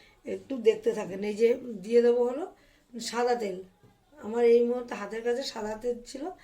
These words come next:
তাই দিয়ে করছি। আহ, সর্ষের তেলে করলে আরও ভালো হয়, কিন্তু সর্ষের তেল এই মুহূর্তে আমার হাতে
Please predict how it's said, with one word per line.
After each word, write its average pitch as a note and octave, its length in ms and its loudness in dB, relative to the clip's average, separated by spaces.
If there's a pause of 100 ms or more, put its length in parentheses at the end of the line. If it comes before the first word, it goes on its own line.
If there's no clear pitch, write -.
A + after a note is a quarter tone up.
(320)
তাই G3+ 200 -6
দিয়ে A#3 180 4
করছি। A#3+ 360 -2
আহ, - 680 -4
সর্ষের A#3+ 360 -4
তেলে B3+ 280 -2
করলে B3+ 320 0
আরও A#3 280 0
ভালো B3+ 240 -2
হয়, D4 100 0
কিন্তু A#3+ 300 -4
সর্ষের A3+ 360 -4
তেল D4 140 -4
এই A3 100 -2
মুহূর্তে G#3+ 260 -10
আমার A3 200 -6
হাতে C#4 280 -8